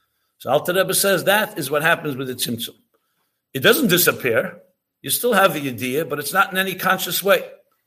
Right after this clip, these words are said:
So like he says, "Be'idna de iskaba,"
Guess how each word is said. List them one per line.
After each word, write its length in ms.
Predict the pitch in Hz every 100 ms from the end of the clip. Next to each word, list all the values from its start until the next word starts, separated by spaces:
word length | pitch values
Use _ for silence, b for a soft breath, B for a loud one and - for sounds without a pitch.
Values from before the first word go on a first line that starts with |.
| _ _ _ _ _ _ _ _
So 160 | -
like 160 | 135 123
he 80 | 151
says, 240 | 202 151
"Be'idna 480 | 131 143 240 214 190
de 120 | 143
iskaba," 880 | 147 269 - - 165 135 139 175 -